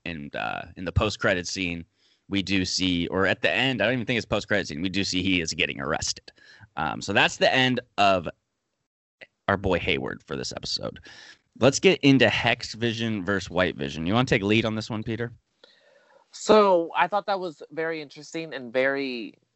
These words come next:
Speaker 2: Vision of it, very
Speaker 1: Oh,
Speaker 2: Vision
Speaker 1: yeah.
Speaker 2: to have that kind of
Speaker 1: Of
Speaker 2: battle. It was
Speaker 1: course.
Speaker 2: so
Speaker 1: Y-, y-,
Speaker 2: cerebral,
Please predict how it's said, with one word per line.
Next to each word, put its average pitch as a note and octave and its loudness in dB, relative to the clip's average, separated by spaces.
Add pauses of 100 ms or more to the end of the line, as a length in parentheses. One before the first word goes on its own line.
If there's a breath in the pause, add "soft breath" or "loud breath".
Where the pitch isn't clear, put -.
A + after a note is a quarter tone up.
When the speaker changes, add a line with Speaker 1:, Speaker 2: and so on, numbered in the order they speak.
(260)
Speaker 2:
Vision B2 -2 (180)
of G#2+ -4
it, G2 -4 (340)
very A#2 4
Speaker 1:
Oh, - 0
Speaker 2:
Vision G#2 2
Speaker 1:
yeah. E2+ -4
Speaker 2:
to G2+ 0
have G2+ 2
that G2+ -2
kind G2 -2
of G2 -4
Speaker 1:
Of G2 -6
Speaker 2:
battle. G2 2
It F#2+ 4
was A#2 4
Speaker 1:
course. A2 0
Speaker 2:
so B2 4 (320)
Speaker 1:
Y-, - -14
y-, A#2 -10
Speaker 2:
cerebral, C3+ 0